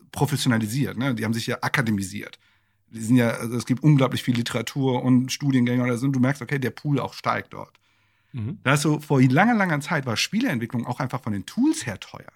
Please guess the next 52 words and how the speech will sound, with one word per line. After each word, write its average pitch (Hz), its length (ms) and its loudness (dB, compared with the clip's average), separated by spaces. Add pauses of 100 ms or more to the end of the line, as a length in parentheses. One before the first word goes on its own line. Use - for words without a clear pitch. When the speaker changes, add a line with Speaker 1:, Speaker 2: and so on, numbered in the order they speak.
Speaker 1:
ne? 156 60 -10
Also 113 200 -6 (100)
so 104 100 -8
ein 98 120 -8
Hochleistungsrechner 127 760 -2
und 110 40 -4
so. 143 160 -2 (360)
Und 98 180 -6
heute 196 220 2
geht 175 100 -4
das 147 120 -2
alles 139 220 -4
viel 123 240 -4
einfacher. 185 600 -4 (340)
Ne, 131 80 -2
es 120 60 -2
gibt 127 120 0
eine 107 120 4
Unity-Engine 131 1000 4
und 123 140 2
so 123 120 -4
weiter, 117 280 -2
ne? 156 120 0
Leute 147 280 0
können 147 180 -2
sich 143 140 0
das 139 160 -2
mehr 143 160 2
oder 147 100 2
weniger 135 140 0
selbst 127 220 -4
beibringen 131 320 -2
und 113 80 0
selber 120 200 -4
Spiele - 320 -6
publishen. - 520 -16 (1080)
Ja, 110 200 0 (120)
Disruption 127 580 2
haben, 139 100 2
äh, 117 200 2
sorry, 104 220 -2
äh, 110 300 -2
Distribution 117 500 -2
haben 123 80 2
wir 113 80 0
ja 107 60 -4
gerade 120 220 -2
schon 151 360 -4
mehr 135 120 -2
oder 139 120 -2
weniger 143 220 0
anerkannt. 151 480 -6